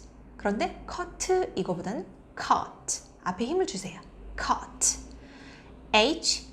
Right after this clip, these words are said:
U, T. H는 어떤 소리 나죠? 흐. 흐에 어를 붙이면 허. 허에다 T를 붙이면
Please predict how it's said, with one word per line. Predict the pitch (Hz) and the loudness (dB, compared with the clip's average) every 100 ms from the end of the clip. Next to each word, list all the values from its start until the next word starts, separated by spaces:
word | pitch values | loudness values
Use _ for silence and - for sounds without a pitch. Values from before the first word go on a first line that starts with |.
| - | -8
U, | 170 196 277 - - | 0 0 0 -6 -10
T. | - 262 - - - | -4 -4 -6 -12 0
H는 | 196 262 - 359 | 2 2 0 2
어떤 | 190 190 | 2 0
소리 | 220 226 | -2 -2
나죠? | 175 160 - 392 - - - | -2 0 0 0 -6 -16 -6
흐. | - - - - - - | -4 -4 -8 -16 -16 -6
흐에 | - 339 - | 2 4 8
어를 | 196 226 | 8 6
붙이면 | 196 - 247 | 2 -2 -4
허. | 403 - - - - - - - - - - | -6 -10 -14 -6 -6 -6 -14 -20 -18 -8 4
허에다 | 285 285 269 | 6 6 0
T를 | 269 320 311 | 0 0 0
붙이면 | 240 208 269 | -2 -4 -4